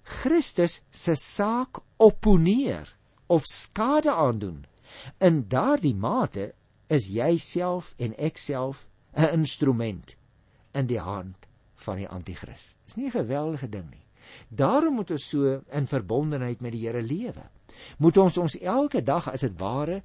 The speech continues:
as ek die uitdrukking mag gebruik, weer eens laat herbind aan die Here Jesus. En as jy nou sê, "Nou, broer Johan, nou, nou, wat is die kern wat die Bybel ons leer?" Dan sou ek sê, die wese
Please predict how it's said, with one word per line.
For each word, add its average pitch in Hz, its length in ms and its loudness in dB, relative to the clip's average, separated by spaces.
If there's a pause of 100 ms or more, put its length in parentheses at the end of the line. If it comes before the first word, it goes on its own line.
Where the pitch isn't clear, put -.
(140)
as 127 180 -6
ek 120 100 -2
die 123 100 0
uitdrukking 127 400 -2
mag 104 100 -8
gebruik, 110 380 -4 (320)
weer 202 420 2
eens 135 340 2
laat 110 280 -2
herbind 104 880 -4 (520)
aan 120 200 -2
die 113 120 -2
Here 104 120 -2
Jesus. 87 560 -10 (840)
En 135 180 -2
as 302 200 4
jy 320 100 8
nou 269 120 4
sê, 143 300 2
"Nou, 123 340 0
broer 156 200 -2
Johan, 208 380 0
nou, 135 300 2
nou, 123 360 -2
wat 156 200 2
is 339 120 2
die - 260 6
kern 147 600 2 (1500)
wat 135 120 2
die 135 100 4
Bybel 117 280 2
ons 107 180 -4
leer?" 98 300 -4
Dan 117 200 -2
sou - 140 -2
ek 233 220 -6
sê, 76 360 -8 (580)
die 151 240 6
wese 117 760 4